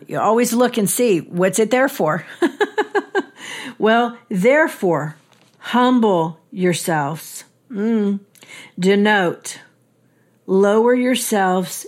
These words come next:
in your own estimation." In other words, no, you're not your answer. <laughs> He's our answer.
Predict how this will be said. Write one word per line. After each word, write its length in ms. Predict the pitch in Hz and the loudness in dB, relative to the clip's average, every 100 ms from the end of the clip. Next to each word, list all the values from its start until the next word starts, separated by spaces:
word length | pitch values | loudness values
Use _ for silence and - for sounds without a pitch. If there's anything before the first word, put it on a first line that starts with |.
| - | -2
in 180 | 190 190 | 0 2
your 160 | 180 | 0
own 300 | - 202 202 | -2 0 0
estimation." 880 | 190 190 - 202 180 175 165 190 160 - | 0 -2 -2 -2 -2 -2 -2 -4 -8 -8
In 220 | 208 208 | -4 -4
other 300 | 104 226 254 | 0 2 2
words, 300 | 240 220 180 | 2 0 0
no, 240 | 208 202 196 | 0 2 2
you're 300 | 185 214 220 | 2 0 2
not 280 | 208 208 | 0 0
your 180 | 196 185 | 0 0
answer. 600 | 175 175 175 - 156 160 - - - - _ _ _ - | -2 -2 -2 -4 -6 -8 -12 -20 -20 -20 _ _ _ -4
<laughs> 100 | 247 - 269 - - - - - | -4 -4 -6 -4 -6 -8 -20 -4
He's 420 | 220 254 247 220 | 0 2 2 2
our 200 | 202 185 | 2 4
answer. 680 | 180 165 160 - 165 156 | 2 0 -4 -4 -4 -4